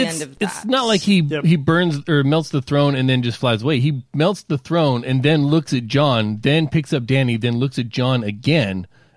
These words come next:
Speaker 1: and then flies off.
Speaker 2: Right.
Speaker 1: It, it just, you know, they've
Speaker 2: Yeah.
Speaker 1: spent all this time showing all this, uh, uh, emotion through the dragon's eyes and through this amazing C G this entire time.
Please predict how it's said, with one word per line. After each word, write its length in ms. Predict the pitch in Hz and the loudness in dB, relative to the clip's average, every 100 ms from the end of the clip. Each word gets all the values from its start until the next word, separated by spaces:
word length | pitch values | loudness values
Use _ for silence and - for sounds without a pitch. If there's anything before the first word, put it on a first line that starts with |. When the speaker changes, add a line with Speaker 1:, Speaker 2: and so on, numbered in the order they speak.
| - | -4
Speaker 1:
and 200 | 131 127 | -2 2
then 180 | 139 135 | 0 0
flies 320 | 127 113 104 | 0 0 0
off. 340 | 95 - - _ _ _ _ _ - | -4 -8 -20 _ _ _ _ _ -20
Speaker 2:
Right. 260 | 165 180 143 | -8 -4 -2
Speaker 1:
It, 80 | 160 | 0
it 20 | |
just, 280 | 135 147 - _ - | 0 -2 -2 _ -6
you 100 | 170 | -2
know, 220 | 170 160 | 0 0
they've 140 | 165 185 | 0 2
Speaker 2:
Yeah. 80 | 165 | 2
Speaker 1:
spent 180 | 220 | -2
all 160 | 190 170 | 0 0
this 220 | 202 190 | 0 0
time 320 | - 175 151 | 0 -2 0
showing 360 | 123 - 156 143 | -2 -2 0 -2
all 300 | - 131 143 | -4 -2 -2
this, 360 | 147 147 131 - | 0 -2 -2 -4
uh, 640 | - 135 123 123 131 127 123 | -4 -2 -2 -2 -6 -8 -10
uh, 80 | 139 135 | -14 -8
emotion 640 | 151 131 135 175 - 123 | -2 0 2 0 0 -4
through 260 | 110 - 139 | -6 -4 -4
the 100 | 127 | -4
dragon's 560 | 120 131 135 131 113 - _ _ _ 123 | -4 -2 0 -2 -4 -10 _ _ _ -2
eyes 440 | 131 135 120 110 | 0 2 0 0
and 120 | 110 | -4
through 200 | 107 131 | -2 0
this 200 | 127 110 | 0 -2
amazing 540 | - 123 143 175 165 131 | -4 0 2 2 2 0
C 300 | - 151 131 | -2 -4 -4
G 260 | 139 170 | -2 -2
this 240 | 117 113 - | -2 -4 -6
entire 400 | 120 - 156 120 | -8 -6 -6 -6
time. 420 | - 175 131 92 | -6 -6 -6 -8